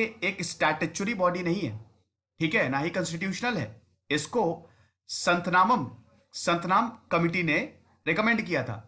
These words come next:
ताकि करप्शन को प्रिवेंट किया जा सके, और वहां से फिर सीबीआई आई है। समझ रहे हैं? पावर जो है, दिल्ली स्पेशल पुलिस एस्टैब्लिशमेंट एक्ट जो है नाइनटीन फ़ोर्टी सिक्स, यहां से लेती है अपनी पावर ये, ठीक है।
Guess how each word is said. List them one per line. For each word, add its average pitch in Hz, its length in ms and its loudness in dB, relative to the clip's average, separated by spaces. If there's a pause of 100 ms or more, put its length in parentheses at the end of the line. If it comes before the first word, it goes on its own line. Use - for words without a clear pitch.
(100)
ताकि 151 180 0
करप्शन 175 400 0
को 247 100 0
प्रिवेंट 262 380 2
किया 196 140 2
जा 143 120 2
सके, 117 280 -8 (160)
और 147 100 2
वहां 156 360 4
से 262 140 0
फिर 190 160 -4
सीबीआई 151 400 0
आई 175 220 0
है। - 220 -14 (560)
समझ 196 200 2
रहे 226 120 2
हैं? 165 360 -4 (400)
पावर 185 360 10
जो 254 160 2
है, 160 460 2
दिल्ली 208 400 4
स्पेशल 220 540 0
पुलिस 214 560 -2
एस्टैब्लिशमेंट 180 680 0
एक्ट 233 360 4
जो 220 160 2
है 143 80 2
नाइनटीन 151 340 2
फ़ोर्टी 185 200 -2
सिक्स, - 300 -6 (320)
यहां 170 220 6
से 214 120 -2
लेती 175 200 0
है 240 80 2
अपनी 196 140 -6
पावर 139 280 0
ये, - 160 -10 (640)
ठीक 208 140 2
है। 175 300 0